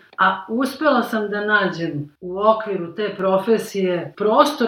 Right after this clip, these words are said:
gde ću to moći. Na, na te prilično komplikovane načine, ali sam ipak uspela. Pa bih, ja sad pokušam, nemam ja dilemu, mislim, uopšte se nisam pokajala, nego razmišljam da li postoji nešto drugo, ne mogu da se setim.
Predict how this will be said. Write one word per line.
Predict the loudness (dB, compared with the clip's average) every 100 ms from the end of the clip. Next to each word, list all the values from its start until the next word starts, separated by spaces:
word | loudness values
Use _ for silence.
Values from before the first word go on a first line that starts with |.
| 0
gde | 0 0
ću | 0 2
to | 2
moći. | 4 0 -6 -10 -12 -8
Na, | -2 -2 -2
na | -2 0 0 -2 -6 -14 -4
te | -2 0
prilično | 0 2 2 -2 -2
komplikovane | 0 2 2 0 0 -2 -4 -4
načine, | -4 -4 -4 -2 -2 -4 -10 -18 -20 -10
ali | -4 -4
sam | -2 -2 0
ipak | -2 -4 -4
uspela. | -6 -6 -8 -6
Pa | -2
bih, | -2 -2 -10 _ -4
ja | -2
sad | 0 -2 -2
pokušam, | 0 2 2 2 0
nemam | 0 2
ja | 2 2
dilemu, | 2 4 4 2 0 -4
mislim, | -6 -4 -4 -4 -6
uopšte | -4 -4 -4 -8
se | -6 -4
nisam | -2 -2 -4 -2
pokajala, | -4 0 2 2 0 -8 -12 -16 -6
nego | -2 2
razmišljam | 2 2 0 -2 -2
da | 0
li | 0
postoji | 0 -4 0 2 2
nešto | -2 -6 -4
drugo, | -2 0 2 2 0 0
ne | -2 0
mogu | 0 -2 -6
da | -12
se | -16 -18
setim. | -18 -18 -20